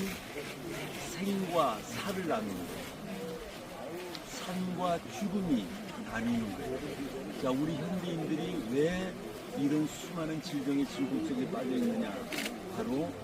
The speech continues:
신발을 신고 살면서 땅과의 접지가 차단돼 있기 때문에. 자, 모든 생명체들은, 모든 나무들은 다 땅의 뿌리를 갖고 살고 있어요. 그래서 건강해. 지금 주변에 있는 모든 나무들 얼마나 건강해.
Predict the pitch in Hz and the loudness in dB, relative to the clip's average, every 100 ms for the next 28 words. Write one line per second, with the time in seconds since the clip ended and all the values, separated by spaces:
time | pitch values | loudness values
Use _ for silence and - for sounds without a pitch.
0 | - - - - 180 170 156 - - 147 | -6 -4 -2 -2 2 2 2 -2 -4 -2
1 | 147 127 139 135 131 - 160 180 190 170 | -2 0 2 2 2 2 2 2 -2 -6
2 | 160 208 170 156 151 151 139 143 139 - | -4 -4 -2 0 2 2 0 -4 -4 -4
3 | 170 - 170 151 127 107 - - - - | -4 -2 -2 0 0 0 -2 -2 -2 -2
4 | 156 - - 160 - - - - - - | -2 -4 -6 -6 -6 -4 -4 -2 -2 0
5 | 139 120 117 135 151 175 190 190 190 185 | 2 4 4 4 4 4 4 4 4 2
6 | - 160 160 - 175 180 170 143 - 123 | -2 -4 -4 -4 -2 0 2 2 2 0
7 | 120 110 90 101 110 190 127 143 165 180 | 2 0 -2 -2 0 2 4 4 4 2
8 | 180 175 139 151 156 139 156 170 - - | -2 0 0 0 0 2 0 -2 -4 -2
9 | 214 208 190 - - 196 170 170 - 160 | -2 -2 -4 -6 -2 0 0 -2 0 0
10 | 143 117 - - 214 - 269 - 196 202 | 2 0 -2 -2 -2 -4 -4 -2 -2 -2
11 | - 190 202 196 156 107 - - - 320 | -2 0 2 2 2 0 -4 -6 -6 -4
12 | - 180 175 185 175 180 180 180 180 190 | 0 0 0 0 0 0 0 0 2 2
13 | 196 - 208 220 220 208 196 175 175 208 | 2 2 4 4 4 4 4 2 2 2
14 | 165 190 214 208 190 156 135 113 185 | 4 6 6 6 4 2 2 2 0